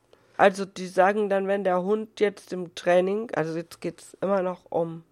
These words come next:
Situationen im Training, wenn der Hund jetzt was Falsches macht, also nicht das, was sie sich gerade gedacht haben, dass sie so ein Wort sagen wie falsch oder ups oder nein oder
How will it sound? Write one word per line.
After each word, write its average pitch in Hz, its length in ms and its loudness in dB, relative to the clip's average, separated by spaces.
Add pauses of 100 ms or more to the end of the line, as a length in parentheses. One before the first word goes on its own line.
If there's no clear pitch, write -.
(120)
Situationen 196 720 -2
im 180 180 -6
Training, 277 460 2 (600)
wenn 208 160 4
der 214 160 4
Hund 226 300 4
jetzt - 500 0
was 190 300 0
Falsches 214 560 0
macht, 254 440 -2
also 180 260 -4
nicht 196 260 -8
das, 196 180 0
was 196 160 -8
sie 180 100 -12
sich 180 220 -12
gerade 180 260 -2
gedacht 170 460 -6
haben, 220 320 -2
dass 190 180 -4
sie 190 80 -10
so 180 120 -10
ein 170 140 -8
Wort 185 260 2
sagen 185 420 -2
wie 156 100 -8
falsch 240 440 4
oder 170 340 -6 (260)
ups - 460 -4
oder 160 420 -6
nein 190 380 2
oder 160 340 -6